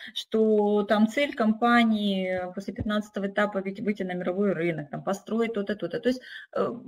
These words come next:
конкретное, то есть так как этот человек нацелен на цель, да, то и, естественно, мы ему и говорим, э, если мы презентуем, да, нашу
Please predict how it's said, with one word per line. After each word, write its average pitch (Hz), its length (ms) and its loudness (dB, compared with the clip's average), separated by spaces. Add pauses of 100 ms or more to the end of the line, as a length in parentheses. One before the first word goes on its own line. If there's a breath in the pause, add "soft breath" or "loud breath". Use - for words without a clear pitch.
(140)
конкретное, 269 960 4
то 254 80 2
есть 254 140 0
так 277 160 4
как 262 220 0
этот 240 220 2
человек 196 380 0
нацелен 285 500 2
на 285 340 4
цель, 285 360 2 (200)
да, 247 260 2 (340 loud breath)
то 262 360 4
и, 226 80 0
естественно, 226 1400 0 (280)
мы 233 200 6
ему 196 600 0
и 196 220 0
говорим, 180 720 0
э, 165 300 -6
если 180 240 -6
мы 165 140 0
презентуем, 170 580 -8
да, 220 240 -6
нашу 160 560 -12